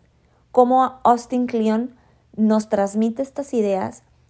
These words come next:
no solamente si quieres ser pintor o si quieres ser escultor,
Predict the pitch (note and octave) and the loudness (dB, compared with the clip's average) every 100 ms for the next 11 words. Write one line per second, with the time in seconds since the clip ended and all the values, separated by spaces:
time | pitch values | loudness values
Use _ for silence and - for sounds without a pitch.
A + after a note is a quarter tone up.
0 | _ - G#3+ A3 A#3+ B3 C4+ B3 A#3+ A#3 | _ 0 2 4 2 0 0 0 0 -2
1 | A3+ B3 A#3+ G#3+ F#3 F#3 - G3+ F#3+ A3 | -2 -2 -4 -10 -12 -14 -8 -4 -2 -2
2 | A3 G#3 G#3+ G3+ G#3 F3+ F3+ G3 G#3 F3+ | -2 -4 -4 -4 0 4 4 4 2 0
3 | F3 F#3 F3 F3 G3 G3+ G3+ - F#3+ E3 | -4 -8 -4 -4 -2 -6 -8 -8 -8 -6
4 | - E3+ F#3+ E3+ | 2 4 4 2